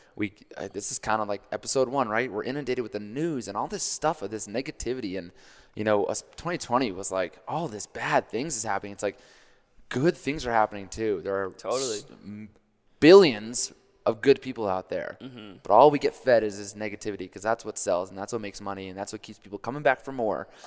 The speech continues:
Speaker 1: Um, but truly, there's these, um, incredible people out there, and it's like, <laughs> you don't realize it until you go out and, and experience it for
Speaker 2: Totally.
Speaker 1: yourself.
Speaker 2: And on that note, man, I'd love to hear your stories.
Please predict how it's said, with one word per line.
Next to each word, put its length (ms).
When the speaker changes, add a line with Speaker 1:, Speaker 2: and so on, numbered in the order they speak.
Speaker 1:
Um, 320
but 260
truly, 400
there's 220
these, 160
um, 160
incredible 400
people 220
out 140
there, 180
and 160
it's 240
like, 340
<laughs> 120
you 220
don't 200
realize 300
it 60
until 200
you 80
go 160
out 100
and, 100
and 260
experience 420
it 40
for 100
Speaker 2:
Totally. 300
Speaker 1:
yourself. 220
Speaker 2:
And 240
on 160
that 180
note, 180
man, 180
I'd 160
love 200
to 100
hear 140
your 200
stories. 540